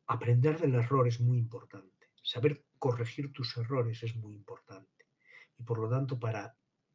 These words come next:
ello, para que los alumnos tengan control, tenemos que perder nosotros parte de ese control. Hay que favorecer que sean los estudiantes quienes regulen su propio aprendizaje, por supuesto, bajo la supervisión docente siempre.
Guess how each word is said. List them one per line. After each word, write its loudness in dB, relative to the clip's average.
ello, 2
para -10
que -18
los -18
alumnos 2
tengan 0
control, 0
tenemos -10
que -20
perder 2
nosotros -14
parte -18
de -20
ese -20
control. -18
Hay -12
que -12
favorecer 0
que -8
sean 0
los -4
estudiantes -2
quienes -2
regulen 0
su -12
propio -6
aprendizaje, -8
por -10
supuesto, -6
bajo -6
la -6
supervisión -6
docente -4
siempre. -20